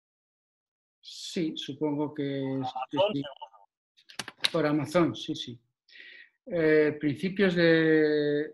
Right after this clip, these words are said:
Speaker 1: de una psicoterapia de la psicosis. Me resuena también,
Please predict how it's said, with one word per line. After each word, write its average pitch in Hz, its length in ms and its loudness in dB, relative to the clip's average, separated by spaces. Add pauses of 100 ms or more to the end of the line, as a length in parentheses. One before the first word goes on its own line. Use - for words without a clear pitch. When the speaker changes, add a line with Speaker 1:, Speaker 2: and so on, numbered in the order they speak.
(140)
Speaker 1:
de 151 100 -4
una 156 300 0
psicoterapia 151 880 -4
de 143 580 -6
la 131 160 -10
psicosis. - 880 -12
Me 135 180 -8
resuena 156 640 0
también, 151 640 0